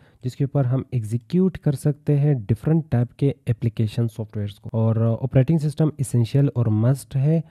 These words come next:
कंप्यूटर के लिए क्योंकि आपको फंक्शनलिटी देता है, फंक्शनलिटी नहीं मिल रहा है तो ऑपरेटिंग सिस्टम गायब है, ऑपरेटिंग सिस्टम कंप्यूटर के इनसाइड इंस्टॉल कर लो, आपको डिफरेंट टाइप के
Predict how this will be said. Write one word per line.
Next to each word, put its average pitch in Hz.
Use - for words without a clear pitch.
कंप्यूटर 117
के 123
लिए 143
क्योंकि 123
आपको 120
फंक्शनलिटी 113
देता 117
है, 160
फंक्शनलिटी 110
नहीं 110
मिल 113
रहा 139
है 160
तो 131
ऑपरेटिंग 113
सिस्टम 117
गायब 110
है, 147
ऑपरेटिंग 120
सिस्टम 120
कंप्यूटर 110
के 113
इनसाइड 113
इंस्टॉल 110
कर 104
लो, 131
आपको 123
डिफरेंट 131
टाइप 127
के 147